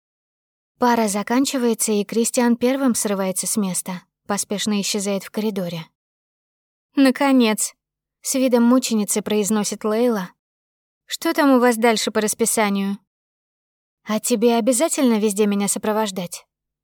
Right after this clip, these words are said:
интересуюсь я. В ответ Лейла только фыркает. «Я, конечно, не против, но, знаешь,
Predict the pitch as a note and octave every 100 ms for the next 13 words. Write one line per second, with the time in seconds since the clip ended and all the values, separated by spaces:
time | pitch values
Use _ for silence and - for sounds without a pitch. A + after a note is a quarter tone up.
0 | _ A3+ A3 A#3 A3+ A#3 A3+ - F#3 E3+
1 | - _ _ _ _ _ - A#3+ A#3+ C4+
2 | B3+ A#3 A3+ A3 G#3 - G#3+ G3+ - A#3+
3 | - F3 - - _ _ _ _ _ _
4 | _ _ _ _ _ - A3+ G#3+ A3+ G#3+
5 | G#3 A#3 A3+ A#3 C4 E4+ - A#3 A3 G#3+
6 | G3 G#3+ A#3+ C#4+ -